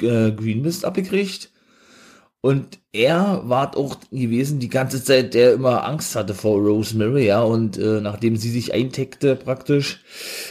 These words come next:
er dann sofort Tenille einwechselte, obwohl es ja eigentlich, eigentlich so üblich ist, dass die Frauen dann automatisch in den Ring gehen, ne? Aber gut,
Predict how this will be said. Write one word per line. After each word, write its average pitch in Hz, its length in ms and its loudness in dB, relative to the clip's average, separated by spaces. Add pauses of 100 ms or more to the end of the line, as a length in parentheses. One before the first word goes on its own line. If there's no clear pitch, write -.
(140)
er 120 160 4
dann 123 160 6
sofort 120 400 2
Tenille 120 640 2
einwechselte, 98 480 -2
obwohl 98 240 2
es 110 60 -4
ja 117 100 4
eigentlich, 110 340 0
eigentlich 107 400 -2
so - 80 -4
üblich 135 360 -2
ist, 143 160 0
dass 123 100 -4
die 117 100 -4
Frauen 110 280 0
dann 117 120 0
automatisch 107 760 2
in 95 100 -2
den 101 140 -2
Ring 101 200 -2
gehen, 98 200 -2
ne? 113 260 2 (600)
Aber 123 220 4
gut, 127 360 4